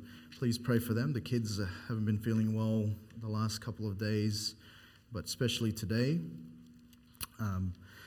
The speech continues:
let's turn our Bibles to Numbers chapter fourteen, and we'll look at a couple of verses here, but, you know, I don't think any of us want to stand out for the wrong reasons. You know, I don't know if you've ever been pointed out, and it's never,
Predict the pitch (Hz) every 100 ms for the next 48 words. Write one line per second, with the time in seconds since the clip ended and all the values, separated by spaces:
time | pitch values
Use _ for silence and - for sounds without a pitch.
0 | - - - - - - 139 - 175 131
1 | 135 123 - 120 135 127 - 135 - 123
2 | 127 113 - 120 117 113 110 120 117 107
3 | 120 117 107 95 107 107 107 98 110 104
4 | 104 98 98 - - - - - - -
5 | - - - _ _ - - - - -
6 | - - - - - - - 143 127 123
7 | 151 117 117 135 - 123 135 117 117 110
8 | - - - - - - - - - -
9 | - - _ 127 120 117 - 127 117 120
10 | 123 120 123 110 113 107 110 151 117 82
11 | 80 - - - - - - - - -
12 | - - - - 131 135 127 120 131 127
13 | 113 117 123 120 110 120 113 131 120 113
14 | 110 123 120 107 101 - 131 127 117